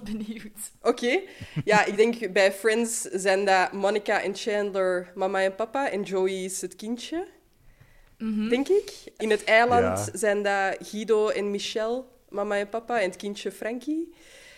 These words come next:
Speaker 2: Ehm,
Speaker 3: Mhm.
Speaker 2: en bij Wacht eens even heb ik hier in de aflevering, maar er gaat nog een beetje verandering in komen,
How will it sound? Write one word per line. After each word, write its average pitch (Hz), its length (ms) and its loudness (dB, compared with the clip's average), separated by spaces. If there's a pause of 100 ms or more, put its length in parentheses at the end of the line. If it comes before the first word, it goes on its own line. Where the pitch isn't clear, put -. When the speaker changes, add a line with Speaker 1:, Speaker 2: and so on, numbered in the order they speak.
(200)
Speaker 2:
Ehm, 190 600 2
Speaker 3:
Mhm. 120 140 -4
Speaker 2:
en 214 160 2
bij 214 160 6
Wacht 254 220 0
eens 269 100 -2
even 269 440 0
heb 220 160 2
ik - 100 -12
hier 202 420 0
in 269 120 -2
de 240 100 0
aflevering, 285 560 -4
maar 202 120 2
er 202 60 -2
gaat 208 160 -4
nog 208 100 -4
een 196 60 -4
beetje - 280 -6
verandering 254 380 -6
in 254 140 -8
komen, 262 460 -4